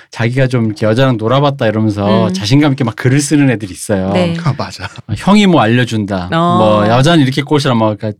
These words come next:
Speaker 1: 픽업 아티스트라고 말하진 않지만 어쨌든 그런 거 있잖아. 내가 뭐 무슨 뭐, 뭐 나이트에서 홈런 치는 법 가르쳐줄 막 형은 안다 뭐 이러면서 뭐 그런 거
Speaker 3: <laughs> 맞아.
Speaker 1: 있잖아.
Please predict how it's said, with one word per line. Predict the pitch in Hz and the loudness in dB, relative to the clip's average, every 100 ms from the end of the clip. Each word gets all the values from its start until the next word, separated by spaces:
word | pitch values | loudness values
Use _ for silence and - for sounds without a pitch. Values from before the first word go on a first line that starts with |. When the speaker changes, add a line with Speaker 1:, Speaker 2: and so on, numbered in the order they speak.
| _ | _
Speaker 1:
픽업 | 226 226 202 | 0 2 2
아티스트라고 | 156 196 170 - 156 | 2 0 -2 0 0
말하진 | 123 110 113 151 | 2 2 2 2
않지만 | 120 - 127 139 123 | 2 0 0 2 0
어쨌든 | 107 - - | -4 -8 -4
그런 | 135 180 | 0 0
거 | |
있잖아. | 135 131 113 113 | 0 0 0 0
내가 | 110 120 127 | 0 0 2
뭐 | 117 117 - _ | 0 -2 -6 _
무슨 | - 113 | 0 2
뭐, | 107 113 | 4 2
뭐 | 127 113 104 104 | 0 0 0 2
나이트에서 | 123 151 165 156 | 0 2 0 0
홈런 | 147 196 202 190 | 2 4 4 2
치는 | 185 170 | 2 2
법 | 156 | 2
가르쳐줄 | 139 131 - 131 | 0 -2 0 0
막 | 127 120 | 2 2
형은 | 175 185 | 2 4
안다 | 143 113 110 113 | 2 2 2 0
뭐 | 107 | 0
이러면서 | 107 107 104 104 | 0 -2 -2 -4
뭐 | 98 | 0
그런 | 98 156 | 2 2
거 | - | 2
Speaker 3:
<laughs> | 117 | 2
맞아. | 113 | 0
Speaker 1:
있잖아. | 110 117 110 | 2 0 -2